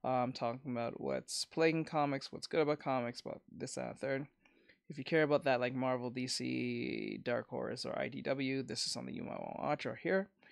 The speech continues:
If you don't care about that, that's perfectly fine. You can still pay attention to the artwork I'm doing and all that great stuff. So it says here, "The stupidest Marvel comic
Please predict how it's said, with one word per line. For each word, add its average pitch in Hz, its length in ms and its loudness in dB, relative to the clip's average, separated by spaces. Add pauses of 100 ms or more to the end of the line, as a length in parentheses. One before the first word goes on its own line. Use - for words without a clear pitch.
(320)
If 139 80 -6
you 131 60 -2
don't 123 100 -4
care 156 160 2
about 151 220 6
that, 147 200 6
that's - 140 -6
perfectly - 320 -12
fine. 139 320 0
You 131 60 -2
can - 120 -12
still 127 200 -8
pay 127 140 -8
attention - 260 -6
to 143 100 -12
the 143 140 -10
artwork - 340 4
I'm 165 140 4
doing 165 260 6
and 123 100 0
all 123 60 -2
that - 80 -2
great - 160 -6
stuff. - 240 -2
So 151 300 6
it 160 80 4
says 220 240 6
here, 165 160 8
"The 143 100 0
stupidest 220 460 4
Marvel 151 340 6
comic 135 380 -2